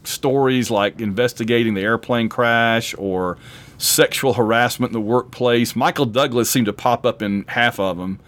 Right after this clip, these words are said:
And this is just another one of those. It's kind of like a domestic detective story that involves the Japanese and Japanese culture. So, yeah, I mean, if you like a good,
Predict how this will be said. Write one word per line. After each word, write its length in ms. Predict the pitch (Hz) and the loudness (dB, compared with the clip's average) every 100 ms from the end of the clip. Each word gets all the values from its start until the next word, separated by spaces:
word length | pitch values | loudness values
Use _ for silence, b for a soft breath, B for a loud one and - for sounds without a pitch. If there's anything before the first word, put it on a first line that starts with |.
| B B B | B B B
And 140 | 185 214 | 0 2
this 140 | 240 | 2
is 80 | 214 | 0
just 140 | 214 | 2
another 260 | 165 165 147 | 2 2 2
one 160 | 139 131 | 2 2
of 80 | 117 | 2
those. 320 | 120 104 98 | 2 2 0
It's 140 | 120 | -2
kind 180 | - 151 | 0 2
of 60 | 131 | 2
like 140 | 127 | 2
a 60 | 117 | 2
domestic 760 | 107 113 123 131 - 123 120 - - - - | 2 2 2 0 0 -2 -2 -10 -20 -20 -10
detective 540 | 110 - 139 - 127 | -8 -2 -4 -2 -4
story 720 | - - 131 127 127 123 120 | -4 0 2 4 4 4 2
that 200 | 120 107 | 0 -4
involves 420 | 107 98 113 113 101 | -2 2 2 2 0
the 60 | |
Japanese 720 | 98 113 135 107 113 113 110 | 0 2 2 0 2 2 2
and 100 | 95 | 0
Japanese 380 | 95 107 107 104 | -2 -2 -2 -6
culture. 420 | - 110 110 107 | -2 0 0 -4
So, 320 | 104 117 107 104 B B B - | -2 0 0 0 B B B -4
yeah, 260 | 294 127 | 2 2
I 60 | 113 | 2
mean, 100 | 147 | 0
if 120 | 143 | 0
you 80 | 247 | 0
like 140 | 202 | 0
a 60 | 180 | 0
good, 260 | 147 160 | 0 -2